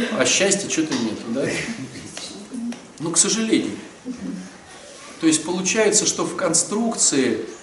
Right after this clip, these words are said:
мужчина на самом деле трепещет от того, что его любимая женщина получает счастье через него. Во всех сферах жизни, в био, и в психо-,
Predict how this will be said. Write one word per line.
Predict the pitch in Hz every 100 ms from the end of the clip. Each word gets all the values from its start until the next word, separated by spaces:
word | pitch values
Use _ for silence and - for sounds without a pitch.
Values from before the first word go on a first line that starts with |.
| -
мужчина | 143 147 - - 214 180
на | 147 147
самом | - 190 165 139 139
деле | 160 196 175 123 - - - - - - - - - - - - - - -
трепещет | 175 170 180 190 165 - 123 -
от | 135 -
того, | 151 165 151
что | - 139
его | 139
любимая | 147 143 151 147 139 135
женщина | 208 262 - 202 170 139 - - - - - - -
получает | 143 135 131 170 147
счастье | - - 214 - - 156
через | - - 196 175
него. | 185 175 120 - - - - - - - - - - - - 131
Во | 131
всех | - - 160
сферах | - 135 120 113
жизни, | 135 117 113 113
в | 104
био, | 151 226 -
и | -
в | -
психо-, | - 208 180